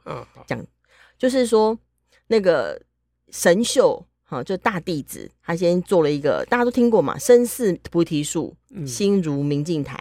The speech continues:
Speaker 1: 对。
Speaker 2: 十家勤佛事，勿使惹尘埃。”
Speaker 1: 对。
Speaker 2: 哈，就他就是，这是神秀做的哈。
Speaker 1: 嗯。
Speaker 2: 那，那个另外一个是长工哦，
Speaker 1: 嗯。
Speaker 2: 哈，是他们的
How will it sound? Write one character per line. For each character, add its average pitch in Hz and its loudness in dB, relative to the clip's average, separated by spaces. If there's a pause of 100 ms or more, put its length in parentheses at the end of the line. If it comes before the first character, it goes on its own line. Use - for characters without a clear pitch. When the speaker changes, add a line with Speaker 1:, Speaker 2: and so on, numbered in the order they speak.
(260)
Speaker 1:
对。 135 -2
Speaker 2:
十 156 -4
家 202 -2
勤 170 -4
佛 139 -10
事， 147 -12 (140)
勿 202 -2
使 139 -8
惹 131 -4
尘 - -16 (140)
埃。” - -10 (300)
Speaker 1:
对。 - -14
Speaker 2:
哈， 117 -12 (120)
就 170 -4
他 165 -2
就 170 -8
是， 160 -6 (440)
这 269 -4
是 254 0
神 147 0
秀 147 2
做 143 -2
的 - -12
哈。 147 -6
Speaker 1:
嗯。 151 -10 (300)
Speaker 2:
那， 285 2
那 254 2
个 156 0
另 302 0
外 226 4
一 175 2
个 151 0 (320)
是 - -4
长 156 -2
工 175 2
哦， 147 -4
Speaker 1:
嗯。 160 -10
Speaker 2:
哈， 143 -4
是 180 -4
他 214 2
们 196 4
的 156 2